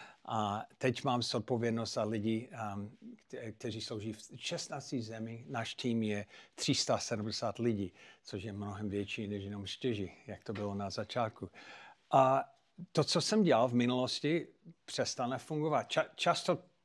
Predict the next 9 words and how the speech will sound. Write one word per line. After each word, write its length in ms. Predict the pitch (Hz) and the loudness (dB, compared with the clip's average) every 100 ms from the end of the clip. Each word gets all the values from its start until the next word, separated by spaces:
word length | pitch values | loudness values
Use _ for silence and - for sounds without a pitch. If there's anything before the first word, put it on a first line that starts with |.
| _ | _
to, 140 | 170 | 2
co, 440 | 160 - 165 151 139 - - - - - | 2 4 6 6 2 -6 -20 -20 -20 4
to, 140 | 170 | 6
co 180 | - 180 | 8 6
děláš, 280 | 156 151 - | 8 8 6
přestane 480 | - 156 - 165 | 2 2 2 0
fungovat, 520 | 139 165 156 143 143 - - | 0 0 2 6 6 4 2
protože 380 | 156 151 175 | 2 4 4
fungoval. 600 | 156 202 214 165 101 85 | 8 12 12 12 12 10